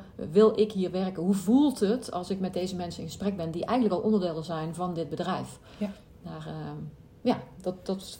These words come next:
Speaker 1: vraagt altijd weer wat, eh, ja, wat, wat voorbereiding en ook, ehm, nou ja, dat, dat, dat je je bewust bent wat jij belangrijk vindt. En dat gaat dan natuurlijk weer over waarden. Nou, daar heb je ook al, eh, wat, eh,
Speaker 2: Ja, ja, ja,
Speaker 1: podcasts
Speaker 2: ja,
Speaker 1: over
Speaker 2: ja.
Speaker 1: opgenomen.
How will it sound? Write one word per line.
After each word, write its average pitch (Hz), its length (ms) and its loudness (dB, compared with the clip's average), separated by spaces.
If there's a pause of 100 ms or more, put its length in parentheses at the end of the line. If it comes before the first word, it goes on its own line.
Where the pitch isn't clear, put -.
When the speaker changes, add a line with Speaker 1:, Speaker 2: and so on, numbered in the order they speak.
(100)
Speaker 1:
vraagt 170 320 -8
altijd 160 180 -8
weer 160 160 -4
wat, 147 280 -8
eh, 139 160 -6 (1400)
ja, 247 160 -2
wat, 160 220 -6
wat 151 280 -8
voorbereiding 165 600 2
en - 140 -8
ook, 165 240 -6
ehm, 147 400 -4 (760)
nou 262 160 -6
ja, 156 160 -6
dat, 147 300 -10
dat, 160 240 -8
dat 160 160 -6
je 170 80 -6
je 175 80 0
bewust 202 380 6
bent 151 180 -4
wat 170 120 0
jij 202 180 8
belangrijk 190 480 4
vindt. - 300 -12
En - 80 -10
dat 151 140 -10
gaat 165 160 -8
dan 165 80 -8
natuurlijk 165 300 -6
weer 170 80 0
over 165 140 -4
waarden. 160 380 2
Nou, 160 140 -4
daar 160 80 0
heb 165 100 -6
je 180 80 -2
ook - 100 -4
al, 160 220 -2
eh, 156 80 0
wat, 156 220 -4
eh, 165 80 -2
Speaker 2:
Ja, 202 120 4
ja, 214 60 6
ja, - 140 4
Speaker 1:
podcasts 202 300 8
Speaker 2:
ja, 208 40 8
Speaker 1:
over 190 120 6
Speaker 2:
ja. 190 60 8
Speaker 1:
opgenomen. 196 420 4